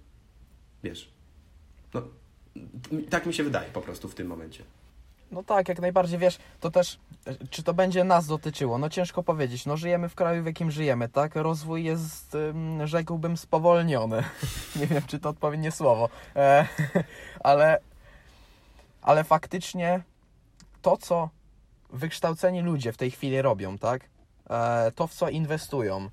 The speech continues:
Speaker 2: e, jak chcą usprawnić nasze życie, choćby chcą przenieść nasze życie na Marsa,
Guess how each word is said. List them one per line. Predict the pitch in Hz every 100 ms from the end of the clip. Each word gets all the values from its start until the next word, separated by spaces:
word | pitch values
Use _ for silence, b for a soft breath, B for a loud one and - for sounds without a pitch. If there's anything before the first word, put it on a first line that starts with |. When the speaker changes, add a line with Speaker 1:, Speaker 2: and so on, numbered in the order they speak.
| b b b -
Speaker 2:
e, | 110 113 117 117 113 117 117 117 117 117 113 110 113 - - -
jak | - 120 143 -
chcą | - 170
usprawnić | 165 170 - 170 170 180
nasze | 180 170 180
życie, | 160 147 - 92 107 _ b b b b _ _ -
choćby | 165 160 180
chcą | - 180
przenieść | 170 185 175 175
nasze | 185 175
życie | 170 175 180
na | 175
Marsa, | 160 117 113 110